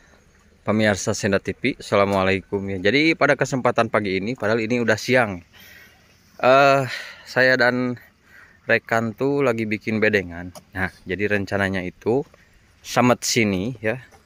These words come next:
samet sini ke situ tuh kita mau bikin bedengan atau galengan ya. Jadi rencananya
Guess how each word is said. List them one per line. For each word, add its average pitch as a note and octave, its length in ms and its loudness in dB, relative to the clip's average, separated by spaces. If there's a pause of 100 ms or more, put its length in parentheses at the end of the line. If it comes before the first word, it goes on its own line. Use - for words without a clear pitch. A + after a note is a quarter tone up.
samet A2 400 -4
sini F3+ 480 2 (560)
ke - 160 0
situ - 320 -2 (160)
tuh D#3+ 240 -2 (320)
kita C#3 240 2
mau B2+ 240 4
bikin A#2 400 0 (800)
bedengan G#2+ 560 2
atau G#2 320 0
galengan G#2 560 0
ya. A2 80 -8 (800)
Jadi G#2+ 400 2 (320)
rencananya A2 720 0